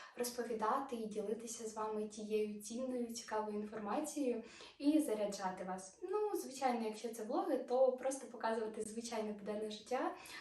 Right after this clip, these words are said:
адже по статистиці я знаю, що люди дивитися люблять саме звичайні відео, де немає вичурного монтажу, де немає вималюваних якихось, е, облич, де ви сидите, у вас все так дуже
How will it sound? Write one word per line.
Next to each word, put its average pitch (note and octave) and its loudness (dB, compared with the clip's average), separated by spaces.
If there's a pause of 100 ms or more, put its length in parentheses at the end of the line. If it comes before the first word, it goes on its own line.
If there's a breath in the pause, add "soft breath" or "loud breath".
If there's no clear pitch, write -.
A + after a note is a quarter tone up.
(120)
адже A3 2
по A3+ 0
статистиці B3 -4
я G#3+ 4
знаю, G#3+ 0
що A3+ -6
люди A3 -2
дивитися G#3 -4
люблять G#3 0
саме G#3+ 0 (500)
звичайні B3+ 0
відео, G3+ -4
де F#3+ -4
немає A3+ 2 (580 loud breath)
вичурного B3+ 2
монтажу, A#3+ 2
де G#3 -4
немає A3 4
вималюваних A3+ 0
якихось, A3 0
е, G#3 2
облич, G#3+ 2
де G#3 -4
ви A#3 0
сидите, A3 2
у A3 0
вас G#3+ -2
все A3 -2
так G#3 -2
дуже G#3+ 2